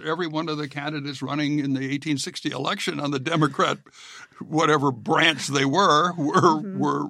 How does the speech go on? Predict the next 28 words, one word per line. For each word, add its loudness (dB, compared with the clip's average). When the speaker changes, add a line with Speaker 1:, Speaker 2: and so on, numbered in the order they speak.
Speaker 1:
were, -8
were 4
not 0
for 2
their 2
freedom -2
now. -12
Speaker 2:
Right. -6
Speaker 1:
And 4
he 4
was -4
a -2
Democrat, -4
and, 0
of -12
course, -6
Lincoln -4
brings -4
him -6
into -8
the -18
service -8
for -6
Speaker 2:
Mm-hmm. -2
Speaker 1:
obvious -4
political -8
reasons, -12
Speaker 2:
Uh-huh. -6